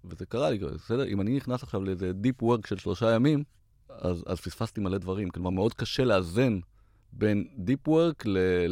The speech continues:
לכזה עבודה ספורדית שתופסת את הנקו-, אתה יודע, תופסת את הדברים החשובים וחוש-, כאילו, חושב-, לפעמים כשאני באמת צריך, אז יאללה, הולך ל-, זה בטח לא במשרד. אם אני באמת צריך, אה, משהו זה, אני צריך ללכת בבית ולעשות את זה, או, או בכל מקום אחר.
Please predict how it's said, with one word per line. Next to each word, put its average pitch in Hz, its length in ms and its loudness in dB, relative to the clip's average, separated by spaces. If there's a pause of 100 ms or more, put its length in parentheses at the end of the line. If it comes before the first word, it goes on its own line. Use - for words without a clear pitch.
לכזה 90 540 -2
עבודה 101 520 0
ספורדית 107 340 -4
שתופסת - 460 -4
את 90 100 -6
הנקו-, 90 380 -8
אתה - 120 -8
יודע, 92 160 0
תופסת - 300 -8
את - 40 -8
הדברים 95 280 -6
החשובים 98 540 -6
וחוש-, 87 320 -12
כאילו, 92 300 -12 (1000)
חושב-, - 160 -12 (220)
לפעמים 208 220 -2
כשאני 98 160 -2
באמת 101 200 -2
צריך, 170 280 -6
אז 101 120 -10
יאללה, - 200 -6 (160)
הולך - 360 -10
ל-, - 40 -10 (800)
זה 101 80 0
בטח 104 200 0
לא 92 120 2
במשרד. 92 400 -2
אם 92 80 -4
אני 92 140 -2
באמת 101 240 0
צריך, 113 320 2
אה, 101 520 4 (560)
משהו 107 280 0
זה, 135 180 2
אני 110 160 2
צריך - 200 -8
ללכת 104 260 -2
בבית 110 380 2
ולעשות 95 380 -2
את 127 100 -2
זה, 135 200 0
או, 90 640 -2
או - 60 -4
בכל 98 260 -2
מקום 92 280 -4
אחר. 90 280 -8